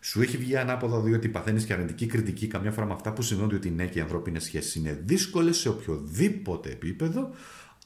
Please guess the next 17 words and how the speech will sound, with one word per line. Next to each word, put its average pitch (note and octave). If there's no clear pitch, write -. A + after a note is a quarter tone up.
αλλά A#2+
έχεις D#3
και B2
βοήθειες. -
Βγαίνει C3
στη A3
συνέχεια E3
μια A2+
πάρα C3
πολύ F2+
δυνατή F2
κάρτα, -
η F#2
οποία G#2+
είναι F2
η D2+
Αυτοκράτηρα E2+